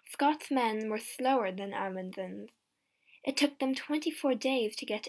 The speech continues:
eighty degrees south. They made a big depot there and put one large black flag on top of it. Then they went back to Cape Evans. Their camp was on an island in the ice,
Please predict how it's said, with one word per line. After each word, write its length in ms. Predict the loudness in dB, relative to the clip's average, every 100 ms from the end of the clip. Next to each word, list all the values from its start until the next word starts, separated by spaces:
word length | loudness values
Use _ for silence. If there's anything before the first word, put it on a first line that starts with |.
| -4
eighty 260 | -2 -4
degrees 480 | -6 -4 -2 -2 -2
south. 480 | -4 -6 -8 -14 -20 -20 _ _ _ _ _ _
They 80 | -2
made 240 | 2 2 2
a 140 | 6
big 300 | 8 8 6
depot 420 | -4 -4 -2 -2 -2
there 380 | -2 -4 -6 -12 _ _ _ _ -12
and 100 | -6
put 220 | -4 -2
one 340 | 2 4 4
large 420 | 6 6 4 0 -2
black 360 | -2 -2 -8
flag 340 | -6 -2 -2 -4
on 140 | -8
top 240 | -8 -8
of 100 | -10
it. 300 | -12 -12 -16 -20 _ _ _ _ _ _ _ _ _ _ _
Then 240 | 2 2 2
they 100 | 2
went 240 | 0 0
back 240 | -2 -2
to 80 | -8
Cape 320 | -8 -6 -4
Evans. 560 | -4 -4 -10 -14 -18 -14 -16 _ _ _ _ _ _ _ _ _ -12 -2
Their 100 | 0
camp 340 | 4 4 4
was 140 | 2 2
on 160 | 0
an 100 | 0
island 460 | 0 0 0 -4 -6
in 160 | -4 -2
the 140 | 0
ice, 500 | -2 -4 -8 -10